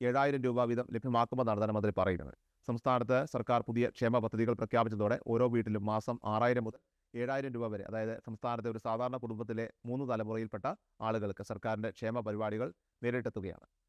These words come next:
മുത്തശ്ശിക്കും മുത്തശ്ശനും ഒക്കെ തന്നെ രണ്ടായിരം രൂപ ക്ഷേമ പെൻഷൻ, അമ്മയ്ക്ക് ആയിരം രൂപ സ്ത്രീ സുരക്ഷാ പെൻഷൻ, മക്കൾക്ക് ആയിരം രൂപ വീതം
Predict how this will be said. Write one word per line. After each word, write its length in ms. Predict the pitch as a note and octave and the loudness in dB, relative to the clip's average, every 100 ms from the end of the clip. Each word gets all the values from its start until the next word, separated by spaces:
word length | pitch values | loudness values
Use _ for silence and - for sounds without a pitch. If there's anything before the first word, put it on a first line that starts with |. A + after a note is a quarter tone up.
| - | -8
മുത്തശ്ശിക്കും 440 | B2+ C3+ - B2 B2 | -2 -2 -2 -4 -4
മുത്തശ്ശനും 400 | A2+ A2+ A#2+ A2+ | -4 -6 -6 -4
ഒക്കെ 120 | A#2+ | -6
തന്നെ 200 | A#2 A2+ | -6 -6
രണ്ടായിരം 340 | A2 A2+ A#2+ A2 | -4 -2 -2 -2
രൂപ 140 | G#2+ G#2 | -4 -4
ക്ഷേമ 300 | - G#2 A2+ | -2 -2 -2
പെൻഷൻ, 260 | G#2 F#2+ C3+ - | -6 -8 -10 -6
അമ്മയ്ക്ക് 320 | A2 A2+ A#2 F2+ | -6 -4 -6 -2
ആയിരം 240 | A2 A#2+ A2 | -2 -2 -2
രൂപ 180 | G2+ G2+ | -4 -6
സ്ത്രീ 200 | - A#2 | -4 -4
സുരക്ഷാ 340 | A#2 A2+ - G#2+ - | -2 -4 -2 -4 -2
പെൻഷൻ, 260 | F2+ D3+ G3+ _ _ - | -8 -8 -12 _ _ -6
മക്കൾക്ക് 460 | A2+ A#2+ A2 D3 - _ - | -2 -2 0 -4 -6 _ -6
ആയിരം 260 | C#3 D3+ D3 | -2 -2 -2
രൂപ 180 | C3+ C3 | -4 -2
വീതം 220 | B2 B2 | -2 -4